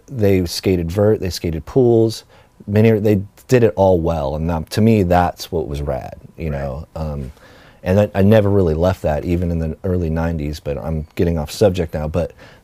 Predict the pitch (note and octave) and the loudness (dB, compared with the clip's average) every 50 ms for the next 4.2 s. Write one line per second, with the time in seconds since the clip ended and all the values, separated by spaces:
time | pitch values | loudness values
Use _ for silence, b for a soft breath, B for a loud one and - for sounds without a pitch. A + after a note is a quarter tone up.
0 | - - - A#2+ B2 G#2 G#2 G2+ G#2+ G#2+ A2+ A2 - - - - - - G2+ - | -6 0 2 2 2 2 2 2 4 4 4 2 -2 -6 -12 -12 -10 -12 -12 -12
1 | - G#2+ G2 G#2 G2+ G2 G2+ G2 - - G2+ E2 D#2 D2 _ _ _ - A2+ A2+ | -10 -12 0 2 4 4 4 2 -2 -4 -4 -4 -4 -4 _ _ _ -2 2 4
2 | A2+ A2+ A2 G2+ F#2+ - - F#2+ F2 E2 E2 D2+ - - F2 D#2+ - - E2 D#2 | 4 6 4 4 2 0 -2 -4 -2 -2 -2 -4 -4 -4 -4 -4 -4 -6 -8 -6
3 | D2+ D2 D2 C#2+ - - E2 D2 C#2 C#2 - - D2+ D2+ C#2+ - C#2 B1+ - - | -6 -6 -8 -8 -4 -4 -4 -4 -4 -8 -10 -8 -10 -10 -10 -10 -12 -12 -12 -14
4 | - - - _ | -18 -20 -20 _